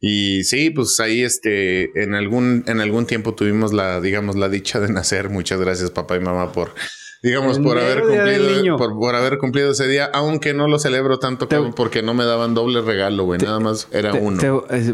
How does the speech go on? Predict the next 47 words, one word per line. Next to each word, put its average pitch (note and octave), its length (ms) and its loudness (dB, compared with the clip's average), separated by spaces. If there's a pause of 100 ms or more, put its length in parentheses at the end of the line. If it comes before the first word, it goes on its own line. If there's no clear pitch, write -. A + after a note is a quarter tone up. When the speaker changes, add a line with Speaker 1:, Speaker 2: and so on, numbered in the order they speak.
Speaker 2:
güey, C3 360 2
a D#3 80 2
nadie D#3+ 260 4
le E3 100 4
dan E3+ 300 2
do-, E3+ 240 2
no, C#3+ 340 0
o - 60 -4
sea, D3 160 0
Speaker 1:
Pues, C#3+ 120 2
Speaker 2:
el C#3 60 2
Día D#3 120 2
Speaker 1:
oye, F3 80 2
Speaker 2:
del G#3+ 80 2
Speaker 1:
güey, A3 140 2
Speaker 2:
Niño A3 120 2
Speaker 1:
el G#3 80 0
Día G3+ 80 0
Speaker 2:
está G3 120 2
Speaker 1:
del D3+ 100 0
Niño, D3+ 240 4
güey, D#3 100 4
era D3 160 2
niño, D3+ 320 2
cabrón, F3 340 0
me A2 120 0
tenían F#2 260 -2
que C3+ 80 -2
dar C3 280 0
un G#2 120 -2
regalo C3 380 2
del C#3+ 80 0
niño D3 280 2
y A2 120 2
un F2+ 100 0
regalo A2+ 300 2
de D3 140 2
Speaker 2:
Eh, E3+ 80 0
Speaker 1:
mi - 40 -2
Speaker 2:
estás E3+ 300 0
Speaker 1:
cumpleaños, - 20 -2
güey. G3 140 0
Speaker 2:
equivocado, D#3 840 2
como C#3+ 240 4
mis C#3 180 4
niños. E3+ 600 2 (240)
Speaker 1:
Ah. G#2 180 -2